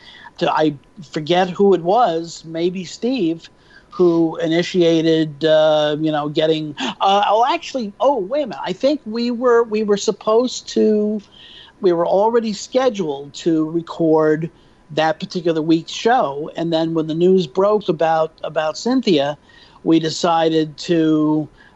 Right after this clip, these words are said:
record a, you know, kind of an impromptu memorial show that I think would run before that particular week's show.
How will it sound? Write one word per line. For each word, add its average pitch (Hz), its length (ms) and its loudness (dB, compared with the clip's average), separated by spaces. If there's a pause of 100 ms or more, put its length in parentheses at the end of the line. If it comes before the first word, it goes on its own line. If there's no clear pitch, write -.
(120)
record 165 720 2
a, 151 260 0 (220)
you 147 60 -4 (220)
know, 147 120 -4
kind 151 180 -2
of 143 100 -4
an 147 100 -2
impromptu 156 680 0
memorial 165 640 2
show 151 420 -2
that 143 160 -4
I 143 140 -4
think 202 360 -4 (640)
would 156 180 -2
run 156 680 -2 (380)
before 147 1040 0 (460)
that - 320 -2
particular 143 420 -8
week's 196 320 0
show. - 300 -4